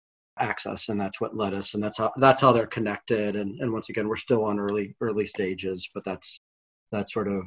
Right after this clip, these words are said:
what we understand today, and, and that's what led to the broader investigation that led us to the understanding that Department of Homeland Security and these other federal agencies and commercial companies were accessed, which led to D H S issuing this binding directive.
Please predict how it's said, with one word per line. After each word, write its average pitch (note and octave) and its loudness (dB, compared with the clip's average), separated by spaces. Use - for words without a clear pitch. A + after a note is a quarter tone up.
what G#2 -4
we G#2 0
understand G2 -4
today, G2+ -2
and, G2+ -4
and A2 -4
that's G2 -8
what - -6
led G2+ -4
to G#2 0
the G#2 -2
broader G#2 0
investigation B2 6
that A2 -2
led G#2+ 0
us - -4
to A#2+ -4
the G#2+ 0
understanding G2+ -2
that G2 -4
Department G2+ -4
of G2 -6
Homeland G2+ -2
Security G2 -2
and F#2+ -2
these G2+ -4
other G2 -4
federal G2+ -4
agencies G#2+ -4
and F#2+ -6
commercial A2+ 0
companies G2+ -6
were G2+ -4
accessed, G2 -4
which - -6
led C3+ 8
to C3+ 8
D A#2+ 8
H A2+ 4
S A2 0
issuing A2 2
this G2+ -2
binding G#2 0
directive. G2+ -4